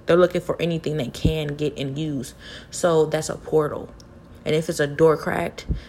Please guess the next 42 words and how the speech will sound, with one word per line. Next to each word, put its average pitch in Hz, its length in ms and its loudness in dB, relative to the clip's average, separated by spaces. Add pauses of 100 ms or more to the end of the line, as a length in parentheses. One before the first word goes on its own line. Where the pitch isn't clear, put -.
they're 160 140 6
trying 165 220 -2
to, - 220 -6
they're 165 220 4
doing 160 240 0
everything 151 340 0
in 151 60 -2
their 143 140 -2
power 196 600 0 (280)
to 180 120 4
work 147 280 4
on 143 160 -6
that, - 340 -12
'cause 160 160 -4
that's 160 160 0
the 170 80 0
first 160 300 0
thing 165 100 -2
that 151 140 -4
they're 143 120 0
doing. 147 240 -6
You 156 100 -4
have 170 120 -2
to 170 100 -2
think 170 240 -2
of 160 120 0
this 160 180 0
like 143 140 -2
war. 143 500 -2 (1200)
When 165 160 2
it's 165 180 -2
war, 175 480 2 (400)
if - 180 2
the - 120 0
enemy, 202 500 2 (540)
excuse 185 300 -2
me, 151 120 -4
or 151 140 2
the - 120 2
opposition 165 760 2 (640)
is 156 460 6
who-, 185 240 2